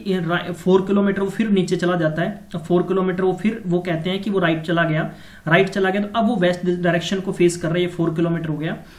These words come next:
अब वो कहते हैं कि जहां पर उसे कौन मिलती है, रेनू मिलती है। यहां पर उसे कौन मिलती है, रेनू, coming from the opposite direction। opposite direction का मतलब होगा कि इस तरह से वो आ रही थी, कौन, रेनू आ रही थी। क्लियर? अब इस question को यहां पर हमने खत्म करना है।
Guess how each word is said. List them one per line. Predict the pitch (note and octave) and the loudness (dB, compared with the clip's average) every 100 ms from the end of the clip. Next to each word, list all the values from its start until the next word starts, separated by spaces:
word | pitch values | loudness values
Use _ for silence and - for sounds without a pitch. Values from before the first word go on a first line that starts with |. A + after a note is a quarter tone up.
| - - | -18 -6
अब | A#3+ | -2
वो | C4 | 0
कहते | A#3 G3+ A#3+ | 0 -2 -2
हैं | A3 | -2
कि | |
जहां | F3+ E3+ G3+ G#3 | 0 0 0 0
पर | |
उसे | F#3+ F#3 A3 | -2 -4 -4
कौन | F#3 G3 | -2 0
मिलती | F#3+ F3+ B3 | 0 0 0
है, | G#3 | 2
रेनू | F3+ F#3+ | 4 6
मिलती | E3+ D3+ D3 | 4 2 -2
है। | C#3 D#3+ | -6 -2
यहां | D#3+ D#3+ F#3 | 0 2 0
पर | F#3+ | -2
उसे | F#3 G3 | -2 -2
कौन | F#3+ F#3+ | -2 0
मिलती | F#3+ F3 | 0 0
है, | G3 | 2
रेनू, | E3+ F3 F#3+ - - - | 2 2 2 -4 -16 0
coming | A3 B3 A3 | 4 4 2
from | G3 F#3 | 0 0
the | G3+ | -2
opposite | F3 F3 D#3+ E3+ | 0 2 4 4
direction। | D#3 D#3 F3 E3+ | 2 -2 -6 -4
opposite | E3+ F3+ E3+ G3 | -2 0 2 2
direction | F3 E3 F#3+ | 0 -2 -4
का | F3 | -2
मतलब | F3 D#3+ E3 | -2 0 0
होगा | D#3+ E3 | 2 0
कि | F#3+ A3 - | -2 -6 -6
इस | - | -6
तरह | F#3 E3 | -4 -2
से | E3 | 0
वो | E3+ F#3 | -2 -2
आ | D3+ C#3+ | -6 -6
रही | D3 E3+ | -2 -2
थी, | E3+ A3 | 0 -4
कौन, | E3+ E3 C4+ - | -2 0 -2 -2
रेनू | E3+ F3+ F3+ | 2 4 4
आ | D#3+ C3+ | 2 -4
रही | C3+ C#3+ | -6 -8
थी। | - | -10
क्लियर? | C3 G3+ D4+ D#4+ - - - - - | -2 2 4 2 -6 -18 -20 -8 -4
अब | G3+ | -2
इस | A3 | -2
question | G#3 G3 A3 | -4 -2 -2
को | G#3+ A3+ | -2 0
यहां | F3 G3 | 0 0
पर | G3+ | -2
हमने | G3+ G3 | -2 -2
खत्म | G3 E3 G#3 | -2 0 2
करना | G3+ E3+ | 2 0
है। | F3+ | -2